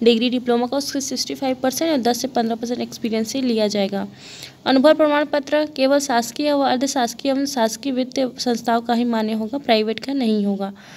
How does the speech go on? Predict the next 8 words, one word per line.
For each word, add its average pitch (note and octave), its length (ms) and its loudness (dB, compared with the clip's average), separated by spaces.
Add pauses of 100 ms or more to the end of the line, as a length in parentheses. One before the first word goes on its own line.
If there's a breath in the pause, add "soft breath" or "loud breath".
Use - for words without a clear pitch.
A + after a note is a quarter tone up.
(320 loud breath)
कौशल C#4+ 260 6
परीक्षा D#4 340 0
बीस C#4+ 240 0
अंक D4 180 -2
का D#4 80 2
होगा D4 240 0
यहाँ C#4+ 220 2
पे, D#4+ 240 -4